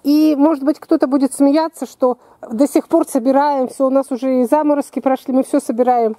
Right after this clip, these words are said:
До сих пор кто-то может удивиться, но я сейчас покажу, что урожая ещё у нас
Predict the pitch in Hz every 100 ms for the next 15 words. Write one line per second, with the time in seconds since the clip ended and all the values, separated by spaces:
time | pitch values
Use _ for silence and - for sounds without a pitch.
0 | - - - - 254 311 - 294 247 -
1 | 226 - 330 294 269 - 247 233 277 359
2 | - 269 269 - 269 - - 277 269 320
3 | - 262 _ _ - - 262 277 285 302
4 | 302 269 247 - 269 254 247 247 -